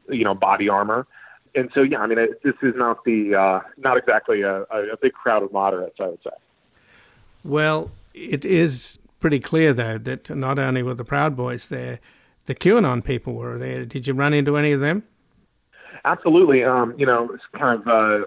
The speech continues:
Speaker 1: very strikingly, there's this very kind of notorious QAnon character named the Q Shaman from Arizona. And this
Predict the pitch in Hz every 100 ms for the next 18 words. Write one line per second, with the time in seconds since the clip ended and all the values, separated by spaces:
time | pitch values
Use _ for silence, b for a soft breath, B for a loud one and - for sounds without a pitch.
0 | - - 131 123 127 127 143 113 107 98
1 | b b b - 123 107 104 113 120 120
2 | 113 B B B - 107 104 - 139 131
3 | 117 - - 135 120 107 - 110 101 -
4 | 101 98 101 - - - 139 127 127 135
5 | 131 98 - b b b - 110 101 101
6 | 101 98 95 92 98 110